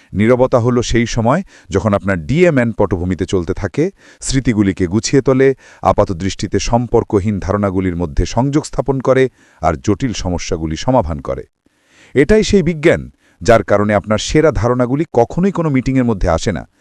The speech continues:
সেগুলি আসে যখন আপনি হাঁটছেন, গাড়ি চালাচ্ছেন বা গোসল করছেন, যখন আপনার মস্তিষ্ক অটো পাইলটে চলছে, শান্তভাবে চিন্তা করছে।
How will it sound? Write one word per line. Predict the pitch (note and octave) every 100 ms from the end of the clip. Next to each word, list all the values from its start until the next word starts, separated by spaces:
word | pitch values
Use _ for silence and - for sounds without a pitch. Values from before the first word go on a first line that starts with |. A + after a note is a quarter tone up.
| _ _
সেগুলি | - F2 D#2 D#2+
আসে | E2 D3+ E3+ _ _ -
যখন | G2+ G2
আপনি | E2+ F2+
হাঁটছেন, | F2+ G#2+ - - G#2 F2
গাড়ি | E2 E2+
চালাচ্ছেন | - E2+ E2 - G2 G2+
বা | D#3+ C#3 _ _ _
গোসল | D#2+ A2 A2 G#2
করছেন, | D2+ C#2+ - D2 A#1+ - _ _ -
যখন | C#3+ F#3
আপনার | G#3 G#3+
মস্তিষ্ক | F#3 F#3+ - G#3 - G#2+ - _ F#2
অটো | A#2 F#3+
পাইলটে | E3 A#2+ F2+ E2+
চলছে, | E2+ D#2 - - - _ _ _
শান্তভাবে | - C3 D#3+ D#3 B2+ G2+ G2+
চিন্তা | F2 E2 -
করছে। | C#2+ - C#2